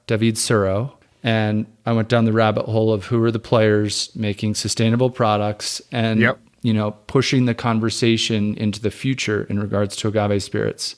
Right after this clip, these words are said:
Speaker 1: And the Rosales family kept coming up as, you know, "Well, you gotta go meet the Rosales family."
Speaker 2: Yeah.
Speaker 1: So I pop by, and of course, I, I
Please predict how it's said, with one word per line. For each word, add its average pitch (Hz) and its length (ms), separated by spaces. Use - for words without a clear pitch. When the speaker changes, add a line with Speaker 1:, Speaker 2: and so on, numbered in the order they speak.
Speaker 1:
And 117 220
the 120 40
Rosales 120 440
family 113 280
kept 110 360
coming 104 260
up 104 260
as, 101 480
you 113 140
know, 98 320
"Well, 127 140
you 120 40
gotta 135 200
go 117 80
meet 110 160
the 101 60
Rosales 95 380
family." - 440
Speaker 2:
Yeah. 110 220
Speaker 1:
So 143 340
I 143 100
pop 160 320
by, 139 320
and 131 140
of 110 120
course, 131 480
I, 120 220
I 120 160